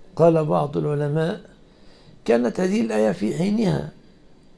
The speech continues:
لا تقاتل إلا من يقاتلك، لأن الله قال: "وقاتلوا في سبيل الله الذين يقاتلونكم"، ثم بعد ذلك أمرنا بالفتوحات والغزوات. قال آخرون من أهل العلم:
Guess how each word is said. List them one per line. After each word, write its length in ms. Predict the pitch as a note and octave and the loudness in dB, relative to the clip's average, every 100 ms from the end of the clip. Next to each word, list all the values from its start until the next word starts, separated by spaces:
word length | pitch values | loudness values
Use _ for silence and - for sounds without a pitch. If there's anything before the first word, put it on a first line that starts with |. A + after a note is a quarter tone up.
| - - - - - - - F3 | -20 -20 -20 -20 -20 -20 -4 4
لا 160 | F3 | 4
تقاتل 600 | E3+ F3 F3+ F#3 F#3 F#3+ | 4 0 4 4 4 0
إلا 200 | G3 G3 | 0 0
من 180 | F#3+ G3 | -2 -2
يقاتلك، 840 | F#3+ F#3+ F3 F3+ F#3+ G3 - - - - - - - - - - - F3 | -4 -2 -2 0 -2 -2 -6 -18 -20 -20 -20 -20 -20 -20 -20 -20 -14 -4
لأن 260 | F3 F3 | -2 0
الله 240 | F3+ F3+ F3 | 0 0 0
قال: 220 | F3 F#3+ | -2 0
"وقاتلوا 500 | G#3 E3+ D#3+ G3 F3+ | -2 -4 -4 -4 -4
في 60 | |
سبيل 300 | B2+ F#3+ F#3+ | -4 -2 -2
الله 120 | G3 F3+ | 0 0
الذين 320 | F3+ F3+ G3 | 0 0 -2
يقاتلونكم"، 840 | F3 F3 D#3+ E3+ F3 F#3 F#3 F3+ D#3 - - - - - | -2 -2 -2 -2 -4 -4 -4 -6 -8 -14 -20 -20 -20 -6
ثم 200 | - G3 | 0 4
بعد 180 | F#3 F3 | 6 6
ذلك 360 | F3+ G3+ F#3 A3 | 4 2 0 -2
أمرنا 380 | F#3 F#3+ F3+ | 0 0 2
بالفتوحات 840 | E3 D#3 C3 F3 C#3+ B2 D#3 D#3+ - - - - - - - - - - | 0 0 -4 -6 -6 -4 -2 -2 -4 -14 -20 -20 -20 -18 -18 -20 -14 0
والغزوات. 720 | F3+ F3 E3+ D#3+ D#3+ D#3+ D#3+ - - - - - - - - - - - - - - - - - | 2 4 4 4 4 2 -2 -8 -20 -20 -20 -20 -20 -20 -20 -20 -20 -20 -20 -20 -20 -20 -20 4
قال 220 | F#3 E3 | 6 8
آخرون 680 | E3+ D#3+ E3 E3+ F#3 F3+ D#3+ | 6 2 0 0 2 2 2
من 100 | E3+ | 0
أهل 200 | D#3 D#3+ | -2 -2
العلم: 420 | D#3 F#3+ G#3 G3+ | -2 -2 -2 -4